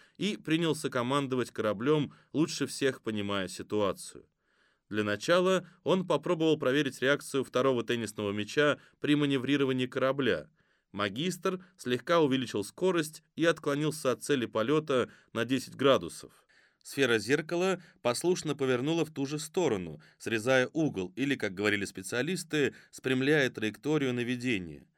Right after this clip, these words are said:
Магистр прыгнул в другую сторону в режиме струны.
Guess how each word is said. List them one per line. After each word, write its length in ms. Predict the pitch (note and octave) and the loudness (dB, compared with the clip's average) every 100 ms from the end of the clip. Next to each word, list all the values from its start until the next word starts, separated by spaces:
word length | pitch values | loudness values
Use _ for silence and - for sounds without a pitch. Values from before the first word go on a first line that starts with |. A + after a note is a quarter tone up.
| _ _ _ _ | _ _ _ _
Магистр 600 | - G#2+ F#2+ D#3 F#3 F3+ | -4 -2 -2 -2 -2 -4
прыгнул 340 | D#3 D3 D#3 D#3+ | -2 -2 0 -2
в 60 | |
другую 400 | D3 F3+ E3 D3 | -2 -2 0 0
сторону 400 | A2 D3+ D#3+ D3+ | 0 0 0 0
в 80 | B2+ | 0
режиме 340 | B2 A2+ C#3+ C3+ | -2 0 -2 -2
струны. 640 | - C#3+ D#3 C#3 F2 | -4 -2 0 0 -4